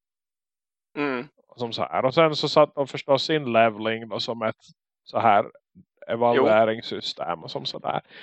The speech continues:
Speaker 2: Och sen
Speaker 1: Jo,
Speaker 2: så ska det här nu
Speaker 1: naturligtvis.
Speaker 2: då, eh, drivas av den här huvudkaraktärens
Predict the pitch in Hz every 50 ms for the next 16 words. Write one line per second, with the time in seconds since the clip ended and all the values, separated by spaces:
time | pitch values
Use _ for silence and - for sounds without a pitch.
0 | - - - - - - - - _ _ - 139 - 160 147 147 143 151 170 175
1 | 143 139 135 123 - - 131 123 - 127 131 127 127 123 131 127 127 131 123 120
2 | 120 120 113 113 110 - _ _ _ _ _ _ _ _ _ _ _ _ _ _
3 | - - 107 104 104 101 101 104 117 123 123 127 135 135 131 131 120 117 113 120
4 | - - - - 117 117 117 120 120 117 117 127 127 131 131 - - 123 120 117
5 | 113 - - - 113 110 110 107 104 104 101 101 104 101 - - -